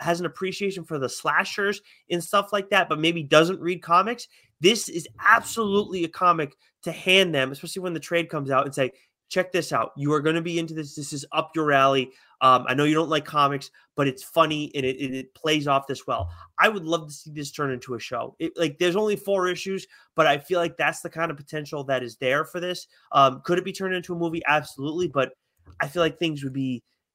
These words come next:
maybe a little rushed. Um, but again, it's only four issues, so there's a lot of room. Um, again, I, I could, this could go longer. I hope it does. I'll be a little pissed, honestly, if it doesn't. So everybody else pick up these issues that if they're lingering out there, or,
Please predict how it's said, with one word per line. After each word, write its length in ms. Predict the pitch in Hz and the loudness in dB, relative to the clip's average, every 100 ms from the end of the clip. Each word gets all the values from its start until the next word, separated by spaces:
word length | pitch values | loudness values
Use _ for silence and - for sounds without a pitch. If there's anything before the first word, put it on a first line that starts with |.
| _ | _
maybe 400 | 143 156 175 147 | 0 4 4 4
a 60 | 151 | 2
little 420 | 135 139 131 117 110 | 2 2 2 -2 4
rushed. 520 | 131 113 - - - - | 6 6 4 -8 -10 -4
Um, 440 | 131 120 110 110 107 | 2 4 4 0 -4
but 120 | 151 | 0
again, 200 | 170 196 | 2 4
it's 100 | 180 | 2
only 140 | 208 220 | 0 -2
four 240 | 220 202 | 0 0
issues, 260 | 202 151 139 | 0 -4 -4
so 80 | 147 | -4
there's 160 | 135 | -4
a 60 | 139 | 2
lot 240 | 143 147 | 4 6
of 140 | 131 127 | 4 -2
room. 320 | 131 123 110 _ - - | 0 -2 -4 _ -6 2
Um, 380 | 127 120 120 - | 4 4 0 -4
again, 300 | 156 165 160 | 2 2 2
I, 120 | 151 - | -6 -2
I 100 | 160 | -2
could, 280 | 151 190 196 165 | 0 2 2 2
this 120 | 156 | -4
could 300 | - 190 180 | -2 -2 0
go 180 | 190 190 | 2 2
longer. 440 | 180 185 196 202 123 | 2 0 2 0 -2
I 60 | |
hope 300 | 123 170 170 | 0 0 0
it 140 | 175 - | -4 0
does. 400 | 147 196 214 - _ _ _ | 2 4 0 -10 _ _ _
I'll 140 | 139 139 | -4 -2
be 140 | 160 | -2
a 40 | 170 | -2
little 200 | 180 147 | -2 -4
pissed, 280 | 190 190 | -6 -4
honestly, 380 | 160 170 180 180 | 0 0 -2 -6
if 100 | 147 | -6
it 60 | 131 | 0
doesn't. 340 | 147 180 190 | 2 2 -2
So 280 | 131 120 120 | -4 -4 -4
everybody 320 | 156 151 165 151 | -6 -4 0 0
else 220 | 156 - - | 0 -4 -10
pick 240 | - 190 170 | -4 2 4
up 180 | 175 | 4
these 200 | 175 151 | 0 -8
issues 420 | 151 147 175 160 - - - | -8 -8 -10 -10 -14 -16 2
that 120 | 160 | 4
if 120 | 156 | 4
they're 120 | 156 143 | 0 2
lingering 440 | 170 180 170 156 | 4 4 4 6
out 240 | 151 160 | 4 4
there, 240 | 180 170 170 - - | 2 2 0 -10 -12
or, 400 | 135 156 156 143 | -6 -4 -4 -8